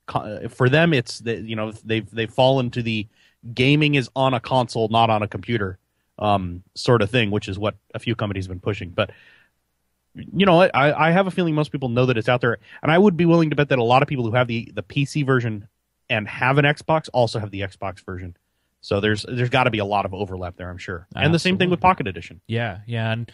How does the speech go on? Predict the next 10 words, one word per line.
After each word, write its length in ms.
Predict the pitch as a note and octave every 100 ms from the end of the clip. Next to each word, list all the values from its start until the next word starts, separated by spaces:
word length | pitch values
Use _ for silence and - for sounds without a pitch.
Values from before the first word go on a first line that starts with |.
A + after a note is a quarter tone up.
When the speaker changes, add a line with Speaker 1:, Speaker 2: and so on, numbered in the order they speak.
| _ _ _ _
Speaker 2:
it 100 | D3+
only, 240 | G3+ B3+
it 280 | F#3+ D#3+ E3
will 220 | D#3+ E3+ F#3
only 160 | C#4+
probably 300 | G#3 G3+ E3+
blow 320 | C#3+ B2 D3 D#3
up 160 | D3+
even 260 | D3+ A#2 A2
more 440 | A#2 G3+ C#3 A2+